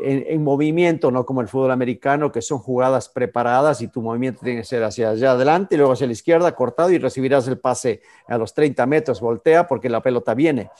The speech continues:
O sea, es diferente. Entonces, yo creo que el fútbol le podría ayudar mucho al, a la M L S si es que tiene una,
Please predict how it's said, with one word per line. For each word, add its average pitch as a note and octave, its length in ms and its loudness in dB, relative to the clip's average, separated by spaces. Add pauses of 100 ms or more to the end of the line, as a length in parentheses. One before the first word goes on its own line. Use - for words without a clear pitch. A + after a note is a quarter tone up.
(320)
O - 40 -20
sea, A2 220 -6 (220)
es C3 160 0
diferente. D3 640 0
Entonces, E3+ 420 -6 (140)
yo D#3+ 240 -4
creo G3 220 0
que D#3+ 260 0
el C#3+ 80 0
fútbol G3 360 2
le D#3+ 80 2
podría C#3+ 500 0
ayudar C3+ 400 0
mucho C#3+ 280 -6
al, A#2 220 -6
a A2 80 -10
la A2 140 -6
M B2+ 120 -6
L A#2 160 0
S B2 200 -4
si A#2+ 140 -10
es - 100 -14
que A2+ 100 -12
tiene A#2+ 260 -8
una, A2 360 -12